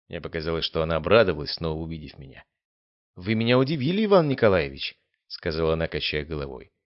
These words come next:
«Вы принесли абсолютно все по списку и даже больше. Как вам удалось столько собрать?» «Спецназ помог», —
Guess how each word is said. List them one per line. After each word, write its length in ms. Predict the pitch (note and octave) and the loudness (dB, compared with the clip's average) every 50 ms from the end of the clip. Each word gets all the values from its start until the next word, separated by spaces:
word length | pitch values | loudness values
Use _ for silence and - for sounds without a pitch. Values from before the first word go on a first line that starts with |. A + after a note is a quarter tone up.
| _ _ _ _ _ _ - | _ _ _ _ _ _ -12
«Вы 60 | F2 | -4
принесли 420 | - G2 G#2 G2+ G2+ - - C3+ | -2 0 0 2 0 2 4 6
абсолютно 400 | C#3 G#2 - A2 A2+ B2 - G#2+ | 6 6 4 2 0 2 0 -2
все 180 | F#2 - - A2+ | -2 0 0 2
по 120 | - G2+ | 2 2
списку 460 | F2+ - - - B2 C3+ C3 - - F2+ | 0 0 2 2 2 2 2 0 0 2
и 20 | |
даже 240 | G2 G2+ F#2+ G2+ F#2 | 4 4 4 2 0
больше. 480 | D#2 F2 B2 E3 D#3 - - - - _ _ _ _ _ _ _ _ _ - | 0 2 2 2 2 2 -2 -2 -4 _ _ _ _ _ _ _ _ _ -6
Как 180 | G2+ F#2 - | -6 -4 -2
вам 80 | F#2 G2+ | -2 2
удалось 320 | G#2 B2+ D#3 F#3+ F3 - | 2 4 4 4 0 -2
столько 320 | - - G#2+ F2 - - - | -2 -2 -2 -2 -2 -4 -4
собрать?» 440 | - F#2 E2 D#2+ D2+ - - - - _ _ _ _ _ _ _ _ _ _ | -4 -4 -4 -4 -8 -10 -14 -18 -20 _ _ _ _ _ _ _ _ _ _
«Спецназ 540 | - - - G#2 F#2+ - A#2 A#2 G#2+ - - | -20 -8 -6 -6 -4 0 2 2 2 4 2
помог», — 400 | - D#2+ D2+ D2+ D2 - - | 0 0 0 -2 -6 -12 -16